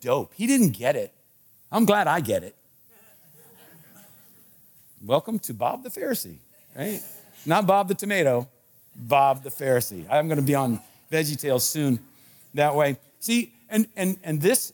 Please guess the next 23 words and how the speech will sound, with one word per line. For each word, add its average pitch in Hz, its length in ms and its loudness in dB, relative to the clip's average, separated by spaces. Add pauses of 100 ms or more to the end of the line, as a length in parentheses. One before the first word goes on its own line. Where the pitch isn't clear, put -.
tax 240 300 0
collector 107 520 -8 (220)
is 139 140 -4
basically 165 600 0
saying, 127 460 -2 (1040)
"God, 127 320 2 (400)
I 135 60 -16
went, 156 200 -2 (360)
I, 147 240 0 (200)
I 139 140 -4
recognize 123 680 -4
I'm 120 160 -8
a 117 40 -8
sinner. 92 380 -10 (340)
I 139 120 2 (240)
recognize 131 720 -4
that's 113 280 -8
what's 143 240 -8
needed 185 500 4
here 202 320 0
at 156 160 0
the 185 80 -12
temple 190 440 -8